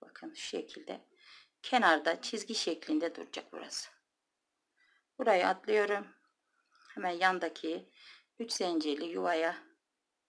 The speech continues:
geçiyorum. Üç zincir. Üç zincir olduğu için arkadaşlar kafamızın karışacağı bir olay da yok mesela. Bu şekilde rahat bir şekilde üç zincir çekip sadece dikkat edilmesi gereken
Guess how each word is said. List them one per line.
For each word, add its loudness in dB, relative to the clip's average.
geçiyorum. -10
Üç -6
zincir. -8
Üç 0
zincir 6
olduğu 6
için 2
arkadaşlar 6
kafamızın 4
karışacağı 4
bir -4
olay 6
da 2
yok -4
mesela. -2
Bu -8
şekilde 4
rahat 6
bir -2
şekilde -2
üç 0
zincir 2
çekip 2
sadece 10
dikkat 6
edilmesi 4
gereken 4